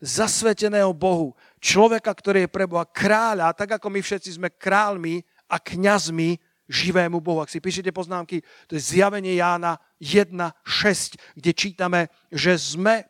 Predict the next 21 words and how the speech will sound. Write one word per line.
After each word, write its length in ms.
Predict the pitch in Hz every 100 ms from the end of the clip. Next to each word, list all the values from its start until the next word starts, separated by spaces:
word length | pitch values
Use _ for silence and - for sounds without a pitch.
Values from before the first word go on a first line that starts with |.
| -
povolaní, 560 | 214 220 202 185 180
aby 180 | 170 175
sme 140 | 160 170
boli 260 | 175 175 165 _ _ -
kráľmi, 480 | 190 196 208 185
alebo 240 | 165 160 160
dokonca 400 | 185 190 196 - _
učinení 1040 | 233 226 233 220 214 208 220 226 214 165 127 _ _ -
kráľmi 640 | 196 202 202 196 180 180 - _ -
a 80 | 160
kňazmi 840 | - 170 202 202 156 160 160 165 _ _ -
živému 480 | 135 190 180 170 160
Bohu. 380 | 160 165 151 _ _ _ _ _ _ 147
Lemuel 560 | 170 240 269 247 220 - -
je 160 | 185
ten, 240 | 185 233 240
ktorý 320 | - 226 214
je 120 | 208 196 - _ -
povolaný, 520 | 233 233 233 220 208
aby 200 | 202 190
kráľoval. 720 | - 190 196 202 190 170 139